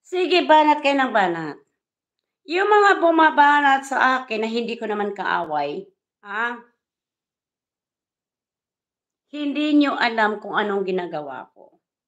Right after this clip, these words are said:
Matahin nyo ko base sa nakikita nyo sa paligid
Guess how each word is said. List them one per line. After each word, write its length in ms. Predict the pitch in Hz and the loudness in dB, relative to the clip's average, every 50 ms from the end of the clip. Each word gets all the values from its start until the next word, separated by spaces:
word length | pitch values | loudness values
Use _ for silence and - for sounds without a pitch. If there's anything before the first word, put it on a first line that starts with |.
| _ _ _ _ _ _ _ _ _ _ _ _ _ _ _ _ _ _ _ _ _ _ _ _ _ _ _ _ _ _ _ _ _ _ _ _ _ _ _ _ _ _ _ _ _ _ _ _ _ _ _ _ _ _ _ _ _ _ _ _ _ _ _ _ _ _ _ _ _ _ _ _ _ 226 | _ _ _ _ _ _ _ _ _ _ _ _ _ _ _ _ _ _ _ _ _ _ _ _ _ _ _ _ _ _ _ _ _ _ _ _ _ _ _ _ _ _ _ _ _ _ _ _ _ _ _ _ _ _ _ _ _ _ _ _ _ _ _ _ _ _ _ _ _ _ _ _ _ -6
Matahin 760 | 240 254 247 254 254 240 233 220 - - 240 254 277 277 294 | -6 -6 -4 0 0 0 0 -2 -4 -6 -4 -4 -2 0 0
nyo 260 | 311 311 302 311 311 | 0 2 0 -2 -4
ko 220 | 311 247 240 233 202 | -4 -2 -2 -2 0
base 400 | 196 208 214 233 226 - 254 247 | 0 0 0 0 -4 -10 -12 -8
sa 160 | - 240 214 | -6 -4 -4
nakikita 640 | 196 196 196 196 185 190 - 214 233 220 180 180 180 | -4 -4 -6 -8 -10 -12 -14 -16 -12 -10 -8 -8 -8
nyo 100 | 196 196 | -8 -10
sa 160 | 196 202 190 | -12 -14 -14
paligid 480 | - 170 160 156 - - - - - | -14 -16 -14 -14 -16 -16 -16 -20 -20